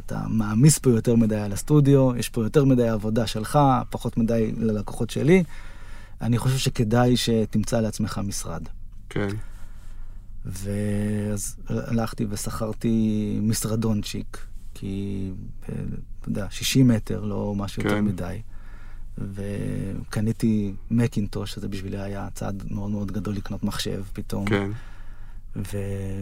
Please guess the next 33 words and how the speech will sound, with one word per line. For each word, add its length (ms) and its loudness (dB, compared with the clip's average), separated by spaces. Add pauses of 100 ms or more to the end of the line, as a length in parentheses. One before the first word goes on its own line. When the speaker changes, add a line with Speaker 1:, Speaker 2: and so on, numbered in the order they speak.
(420)
Speaker 1:
ואז 540 0 (380)
תקופה, 360 -2
אמרתי, 260 2
"אוקיי, 220 0
אין 100 -2
לי, 220 0
אין 100 2
לי 100 6
ארט 140 4
דירקטור." 380 -2 (420)
Speaker 2:
כן. 260 2
Speaker 1:
"אין 120 4
לי 100 4
ארט 180 -6
דירקטור, 360 -6
מי 60 4
יעשה 200 2
את 60 -2
כל 180 -4
העבודה 400 0
הזאת?" 360 -2 (560)
והתחלתי 960 -2
להרים 260 2
טלפונים 640 2
לחברים 1080 -2
שלי, 280 -6
שעבדו 440 -2
איתי 520 0
שכם 380 0
אל 60 -2
שכם 460 -2 (640)
ב-, 280 -4
בתקופה 800 -2